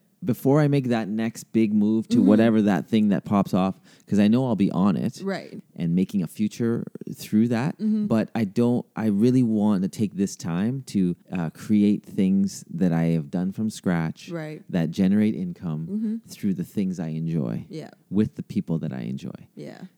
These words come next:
Speaker 1: So to do all that, I gotta put in that work now, so that the social media part of it is just promoting my own
Speaker 2: Right.
Speaker 1: natural voice.
Speaker 2: Yeah,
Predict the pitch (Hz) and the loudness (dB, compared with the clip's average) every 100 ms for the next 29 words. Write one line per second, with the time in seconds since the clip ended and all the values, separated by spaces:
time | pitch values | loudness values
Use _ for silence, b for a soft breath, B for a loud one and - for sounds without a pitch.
0 | _ - 196 110 95 131 190 170 110 87 | _ -2 0 0 0 6 8 8 6 4
1 | 80 80 - _ - 95 101 101 - 107 | 2 -2 -6 _ -6 -2 0 0 2 2
2 | 107 110 101 85 110 - 110 90 85 101 | 4 2 0 0 -2 -2 -2 0 -2 -4
3 | b b b - 113 104 - 107 - 127 | b b b -4 0 0 0 -6 -2 -4
4 | 120 110 120 156 139 101 - 95 82 80 | -2 -2 0 2 2 0 0 -2 -2 -2
5 | 87 101 90 143 131 - 120 104 127 123 | -4 -4 -4 -6 -6 -6 -4 -2 -2 -2
6 | 104 107 98 95 98 107 107 - 117 117 | -4 -4 -6 -4 -2 -2 -2 -2 0 2
7 | 110 104 110 113 127 101 113 123 92 98 | 2 4 2 2 0 0 2 2 2 -2
8 | 170 98 | -6 -8